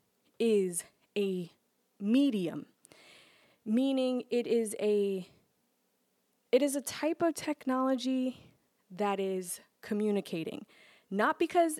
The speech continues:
there's a voice on the television or a talking head on the television, but the invention itself is saying something,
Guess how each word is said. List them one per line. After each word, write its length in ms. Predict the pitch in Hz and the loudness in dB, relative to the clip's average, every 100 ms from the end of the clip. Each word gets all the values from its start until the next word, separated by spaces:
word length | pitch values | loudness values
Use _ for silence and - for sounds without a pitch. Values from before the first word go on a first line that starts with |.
| - | 2
there's 200 | 277 269 | 4 6
a 60 | |
voice 440 | 233 214 349 392 - - - | 6 6 4 2 -2 -10 0
on 180 | 226 220 | 0 2
the 60 | |
television 540 | 202 214 208 196 196 202 | -2 0 0 0 -2 -2
or 100 | 185 | -4
a 40 | |
talking 340 | 180 226 220 185 | -4 -6 -6 -6
head 160 | 254 | -2
on 120 | 262 | -2
the 60 | 208 | -2
television, 420 | 196 180 175 180 | -6 -8 -6 -8
but 200 | 170 190 | -4 -4
the 180 | 208 196 | -4 -4
invention 520 | 185 165 240 320 349 | -4 0 0 0 -2
itself 680 | 330 - - 349 208 - - - _ _ _ _ _ _ _ _ _ _ | -2 -2 2 4 4 0 -16 -20 _ _ _ _ _ _ _ _ _ _
is 280 | - 208 196 - _ _ _ - | 0 0 0 -6 _ _ _ -8
saying 580 | - - 233 226 202 185 | -2 4 6 6 4 0
something, 500 | - 160 - - | -6 -10 -14 -14